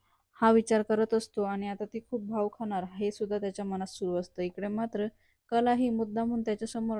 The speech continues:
टाइमपास करत असते आणि बोलत असते, "किती नाटक करतो हा, सरळ तोंड उघडायचं आणि विचारायचं,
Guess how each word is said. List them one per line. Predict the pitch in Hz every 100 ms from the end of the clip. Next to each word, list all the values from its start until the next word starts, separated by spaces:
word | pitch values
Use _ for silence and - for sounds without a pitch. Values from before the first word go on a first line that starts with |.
| -
टाइमपास | 202 196 202 214
करत | - 214 226
असते | 226 - 185
आणि | 185 196 220 - _ _ -
बोलत | 208 214 214
असते, | 208 - 208
"किती | - 214 233
नाटक | 226 202 208 -
करतो | 202 196 202
हा, | 196 190 202 _ _ _ _
सरळ | - 226 233 226
तोंड | 226 226
उघडायचं | 226 214 220 220 220
आणि | 208 220
विचारायचं, | 240 - 240 208 185 - 185